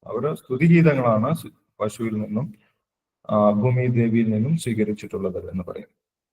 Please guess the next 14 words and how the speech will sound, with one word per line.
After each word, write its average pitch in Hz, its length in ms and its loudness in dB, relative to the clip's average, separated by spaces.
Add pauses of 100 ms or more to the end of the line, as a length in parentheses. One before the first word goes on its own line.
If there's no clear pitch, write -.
(1120)
ഇനിയും 165 480 8
വ്യത്യസ്ത, 123 500 2 (880)
ആ, 110 280 -2
ലോകനിവാസികൾ 117 1000 2 (920)
ഈ 120 40 -8
ഭൂമി 120 320 -2
ദേവിയെ 117 340 2
സമീപിക്കുന്നുണ്ട്. 120 800 -2
ഗന്ധ-, 110 380 0
ആ, 107 280 -4
ഗന്ധർവന്മാർക്ക് 117 760 0
ശേഷം 113 420 -4 (540)
സിദ്ധന്മാർ, 127 600 4
ചാരണന്മാർ, 117 800 4